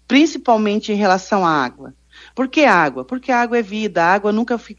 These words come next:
foi, é, um, a menina dos olhos de nenhum gestor. E esse olhar, é, diferenciado, eu e a Soraya estamos tendo, sabe? Estamos colocando água no Guatá, se respo-, é, preocupando com a água do Itanema, preocupando com a qualidade da água.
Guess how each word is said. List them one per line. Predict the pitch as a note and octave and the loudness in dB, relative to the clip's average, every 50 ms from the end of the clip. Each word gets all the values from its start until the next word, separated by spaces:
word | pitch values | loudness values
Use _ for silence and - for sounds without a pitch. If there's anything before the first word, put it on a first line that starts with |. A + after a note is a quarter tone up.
| _ _ | _ _
foi, | _ - - G#3 G#3+ A3+ G#3+ F#3 - - - - - _ - | _ -4 2 2 4 4 2 -2 -6 -16 -20 -20 -20 _ -4
é, | - F3 F3+ F#3 F#3 F#3 F3 - | 0 2 4 4 4 4 2 0
um, | - G3 F#3+ F#3 F3 F3 F#3 | -2 -8 -8 -6 -6 -4 -2
a | F#3+ E3+ | -2 0
menina | F3+ G3 F#3+ G3 G3+ A3 A#3+ A#3 A3 | 0 0 -2 0 0 2 2 0 0
dos | G#3 F#3+ G3 F3+ - F#3+ | -2 -4 -8 -6 0 4
olhos | F#3 F#3 G3 G3+ G3+ G#3 G3 | 4 6 6 4 2 -2 -6
de | - G3 | -6 -6
nenhum | F#3+ F#3+ F#3+ F#3+ F#3 F#3+ | -6 -6 -4 -4 -6 -6
gestor. | F3+ F3+ E3 E3 - - D#3 C3+ A#2+ - _ _ - - - _ - | -6 -6 -8 -8 -8 -4 -4 -4 -4 -4 _ _ -20 -20 -20 _ -2
E | D#3+ F3 G3+ | 2 4 4
esse | B3 D4+ - - C4+ | 4 2 2 2 2
olhar, | A#3 G#3 G3+ F#3+ F#3+ F3+ E3+ E3 - _ _ _ - | 2 4 4 4 4 4 0 -2 -6 _ _ _ -6
é, | F3 F3 E3 E3 | -4 -4 -4 -4
diferenciado, | D#3+ D#3+ A#3 C#4 - C#4+ A#3+ A3 A#3 A3+ - - G#3 F3 F3 F3+ F#3+ F#3+ F#3 F3+ | -6 -6 -6 -6 -4 -4 -4 -2 -4 -6 -4 -2 0 2 4 4 2 2 0 -2
eu | - F#3 F#3+ | 0 0 2
e | G3+ G3 | 2 0
a | G3 | -2
Soraya | G3 - G3+ F3+ F3 F3 F3+ | -2 -2 0 2 2 2 2
estamos | F3 - - - E3+ E3 E3+ - | 0 -2 -4 -6 -6 -6 -6 -8
tendo, | - - D3+ C3 A#2 A#2 - _ _ _ _ _ _ | -6 -4 -4 -4 -4 -6 -10 _ _ _ _ _ _
sabe? | - - - D#3+ D3+ F3 G#3 F#3+ F#3 E3 - - - _ | -8 -2 0 2 4 2 2 0 -4 -8 -12 -14 -20 _
Estamos | - F3+ E3+ - A3 A3 G#3+ A3+ F#3+ | -14 -14 -8 -4 -4 -2 -2 -4 -6
colocando | F#3+ F#3 - - G3 G3 G3 - G3+ G3 F#3+ F#3 F3+ | -10 -10 -8 -4 -4 -4 -4 -4 -4 -4 -2 0 2
água | F3+ F#3 F#3+ F3+ F3+ | 2 2 2 0 -2
no | F3+ F3+ | -6 -6
Guatá, | E3 E3 D3+ - _ - F#3+ F#3 F3+ F3 E3+ | -6 -8 -8 -8 _ -2 0 0 0 0 -2
se | D#3+ - G3 | -6 -10 -10
respo-, | E3+ G3 F#3+ F#3+ - F#3 - | -8 -8 -8 -10 -8 -8 -4
é, | F#3 F3+ F3 F3 E3+ - - - _ - | -2 -2 -2 -2 -4 -8 -12 -20 _ -4
preocupando | - G3+ G3 G3+ - - - G3+ G3+ G3+ G3+ F#3+ F3+ | -2 -2 -2 -2 -6 -8 -2 2 2 2 2 0 -4
com | F#3 F#3 | -2 0
a | F3 | 2
água | F3 F3+ F3+ E3+ E3 D#3 | 2 2 2 0 -4 -6
do | D#3+ | -8
Itanema, | D#3+ - D#3+ C#3+ D3+ E3 F#3 F#3+ F#3+ F3+ E3+ E3 | -10 -10 -8 -6 -4 -2 0 0 0 0 0 -2
preocupando | - - F3+ F3 - _ - - G3+ G#3 G#3 G3 | -2 -4 -6 -6 -6 _ -2 0 2 2 0 -2
com | F#3 - | -2 0
a | E3+ E3 D#3+ D3+ | 0 2 2 0
qualidade | D3 - F#3+ F3+ F3 E3 D3+ F3+ F3 F3+ F#3+ F#3+ F3+ D#3+ | 0 0 -2 -2 -2 -2 -2 0 2 2 2 0 -2 -6
da | C#3+ E3 E3 | -4 -2 0
água. | E3 E3+ F3+ F#3+ F#3+ F3+ - D#3 C#3+ C#3 | 2 4 4 2 2 0 -2 -6 -8 -8